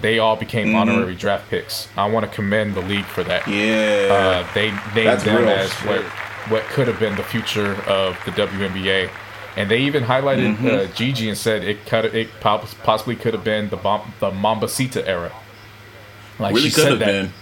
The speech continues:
Speaker 1: And she said that in the video. Um, so yeah, that was touching. Of course, uh, Vanessa went on and showed her appreciation. Um, just prayers out to her because not only did that take place, but earlier this week would have been hers and Kobe's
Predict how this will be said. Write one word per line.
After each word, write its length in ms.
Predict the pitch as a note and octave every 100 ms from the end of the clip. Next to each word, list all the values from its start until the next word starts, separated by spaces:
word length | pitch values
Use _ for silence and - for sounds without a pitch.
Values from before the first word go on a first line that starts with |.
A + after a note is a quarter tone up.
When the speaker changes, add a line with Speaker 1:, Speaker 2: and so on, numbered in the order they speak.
| - - -
Speaker 1:
And 100 | A2
she 100 | A#2
said 200 | - B2
that 120 | A#2+
in 40 | A2+
the 60 |
video. 340 | G2+ C3 G2+ F2+ - - - - - - - -
Um, 580 | A#2 A2+ A2 G#2 G2 F2+ B2 - A2
so 200 | - A#2+
yeah, 180 | A#2 A2
that 180 | A2+ B2
was 160 | A#2+
touching. 480 | - B2 - B2 A#2
Of 120 | G#2
course, 400 | - A#2 G#2+ -
uh, 420 | G#2+ G2+ F#2+ F2+ F#2 - - - - - - -
Vanessa 720 | G#2+ A2+ A#2 - A#2+ A2+ G#2+
went 220 | A2 A2
on 160 | A2 G#2+
and 120 | G2+
showed 220 | - G#2+
her 120 | G2+ G#2
appreciation. 840 | - G2+ - G2 G2 G#2+ G2+ F#2 - - - - -
Um, 440 | G2+ F#2 F2+ F2 - A#2
just 200 | A2 -
prayers 300 | C#3+ B2+ A2
out 140 | G2
to 160 | - G#2
her 120 | G#2+
because 320 | G#2 G2 G#2 F#2
not 100 | G#2+
only 140 | A2
did 140 | F#2+ F#2
that 180 | G2 -
take 180 | G2
place, 220 | - G#2 G2+
but 240 | G2+ F#2
earlier 240 | G2+ G2+
this 240 | G2 F#2 -
week 240 | G#2 G2
would 100 | G#2
have 80 | F#2
been 240 | F#2 F#2 F2+
hers 340 | A2 G2+ G2
and 100 | F#2
Kobe's 580 | F#2+ G#2 F#2+ F2+ - -